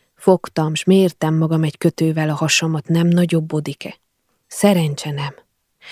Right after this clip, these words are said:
Aztán jött nekem az az ember, aki az uram lett, s el is mentem vele,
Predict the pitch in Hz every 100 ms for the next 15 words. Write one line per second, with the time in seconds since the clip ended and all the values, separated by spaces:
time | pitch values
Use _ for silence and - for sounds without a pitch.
0 | - - - 180 208 208 220 - 180 180
1 | 175 170 160 180 196 208 196 - 160 165
2 | 180 190 196 208 220 - - - _ -
3 | - 160 160 - 170 165 175 170 160 156
4 | 165